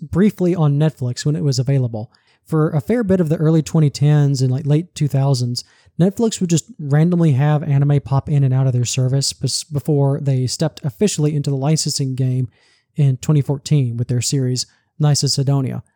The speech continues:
But I would just randomly see anime just crop up on Netflix and disappear for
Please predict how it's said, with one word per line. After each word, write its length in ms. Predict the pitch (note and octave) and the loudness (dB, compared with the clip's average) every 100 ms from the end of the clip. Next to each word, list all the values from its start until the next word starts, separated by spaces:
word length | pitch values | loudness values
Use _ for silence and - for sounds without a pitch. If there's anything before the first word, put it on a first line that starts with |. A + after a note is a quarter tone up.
| _ _ - | _ _ -2
But 120 | F3 | 0
I 20 | |
would 120 | B3+ | 2
just 200 | A#3 D3 | 0 0
randomly 380 | D3+ F#3+ F#3+ E3 | 2 4 4 2
see 340 | - F3 D#3+ D3+ | 2 2 0 0
anime 460 | D#3 D3+ C#3+ C3+ | 0 2 2 0
just 180 | C3 - - _ _ | -4 -10 -14 _ _
crop 360 | - F3+ E3 E3 | -8 -4 -2 0
up 200 | D#3+ D#3+ | 0 0
on 160 | C#3 | 0
Netflix 520 | C#3+ D3+ C#3 C#3+ - F3+ | 0 0 -2 -2 -2 -4
and 280 | C#3 C3 | -2 -2
disappear 520 | B2+ D#3 D3 D#3 D3 C#3 | -2 -2 -2 -2 0 -2
for 320 | - C3 | -2 -4